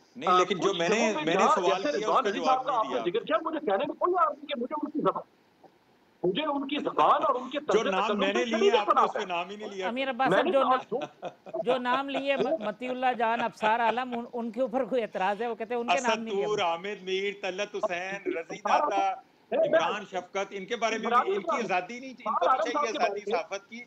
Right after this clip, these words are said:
Speaker 2: अफसार
Speaker 1: या
Speaker 2: आलम
Speaker 1: ये सिर्फ
Speaker 2: साहब,
Speaker 1: सिलेक्टेड
Speaker 2: जब
Speaker 1: लोगों को
Speaker 2: अफसार
Speaker 1: आज़ादी
Speaker 2: आलम
Speaker 1: मिलती है?
Speaker 2: साहब, अहमद जवाद साहब, जब अफसार आलम साहब पर गोली लगी तो आर्मी चीफ मौजूदा जनरल बाजवा साहब के सामने मैंने ये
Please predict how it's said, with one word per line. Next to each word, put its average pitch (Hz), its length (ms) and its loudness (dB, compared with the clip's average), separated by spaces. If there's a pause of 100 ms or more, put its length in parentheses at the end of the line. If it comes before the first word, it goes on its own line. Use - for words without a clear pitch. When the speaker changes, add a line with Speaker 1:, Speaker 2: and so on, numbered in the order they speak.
(140)
Speaker 2:
अफसार 196 300 2
Speaker 1:
या 226 60 6
Speaker 2:
आलम 226 120 4
Speaker 1:
ये 285 60 4
सिर्फ 269 100 -6
Speaker 2:
साहब, 247 140 0
Speaker 1:
सिलेक्टेड 226 520 -4
Speaker 2:
जब 226 60 2
Speaker 1:
लोगों 226 180 4
को 233 100 -2
Speaker 2:
अफसार 190 160 4
Speaker 1:
आज़ादी 175 180 2
Speaker 2:
आलम - 60 -4
Speaker 1:
मिलती 175 340 -4
है? 127 100 -8
Speaker 2:
साहब, - 140 -18 (260)
अहमद 202 240 0
जवाद 175 280 2
साहब, 285 220 -4 (1500)
जब 254 180 2
अफसार 208 300 -4
आलम 254 220 -2
साहब 240 240 -4
पर 254 100 -4
गोली 180 260 -2
लगी 196 420 -4 (600)
तो 285 400 2
आर्मी 247 360 4
चीफ 311 400 -6 (140)
मौजूदा 240 460 2
जनरल 220 480 -4 (420)
बाजवा 226 320 4
साहब 254 240 2
के 262 160 -6
सामने 247 340 0
मैंने 262 540 -4
ये 370 60 -2